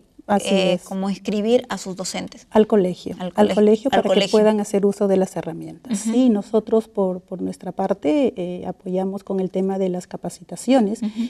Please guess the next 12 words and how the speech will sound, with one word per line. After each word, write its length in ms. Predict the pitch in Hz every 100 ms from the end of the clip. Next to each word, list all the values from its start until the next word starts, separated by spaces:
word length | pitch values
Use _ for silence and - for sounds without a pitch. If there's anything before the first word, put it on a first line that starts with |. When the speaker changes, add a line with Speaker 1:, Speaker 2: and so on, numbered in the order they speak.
| -
Speaker 1:
y 80 | 254
también 320 | 269 311 349
buscamos 540 | 262 - 277 240 240
que 100 | -
el 80 | 220
profesor, 880 | - 196 - 185 - - 226 233 - _
eh, 120 | 208
logre 380 | 202 226 226 220
una 160 | 220 226
certificación 760 | 226 - 202 185 185 - 202
internacional, 920 | 202 202 196 202 - 180 175 180 170 -
Speaker 2:
Ujú. 160 | -